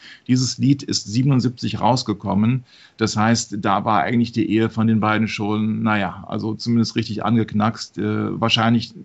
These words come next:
haben sie auch aus vielerlei Gründen dann ein zweites Kind bekommen. Ohne, das ist jetzt völlig wertfrei, ja. Bitte nicht irgendwelche abba-Fans, die jetzt aufschreiben, "Wow". Nein, es ist völlig wertfrei.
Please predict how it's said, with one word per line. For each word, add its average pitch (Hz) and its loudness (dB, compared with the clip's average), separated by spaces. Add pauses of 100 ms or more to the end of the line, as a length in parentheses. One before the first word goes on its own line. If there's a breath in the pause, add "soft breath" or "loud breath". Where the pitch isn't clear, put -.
(360)
haben 120 2
sie 113 0
auch 110 0
aus 101 -4
vielerlei 110 0
Gründen 104 0
dann 104 0
ein 104 -2
zweites 104 -6
Kind 123 0
bekommen. 117 0 (340 loud breath)
Ohne, 131 8
das 117 -4
ist 156 0
jetzt 139 0
völlig 156 2
wertfrei, 95 0
ja. 120 0
Bitte 135 -4
nicht 127 -2
irgendwelche 120 -2
abba-Fans, 120 0
die - -2
jetzt 113 -2
aufschreiben, 123 0
"Wow". 170 4 (280 loud breath)
Nein, 147 2
es 139 -2
ist - -10
völlig 131 -2
wertfrei. 113 -2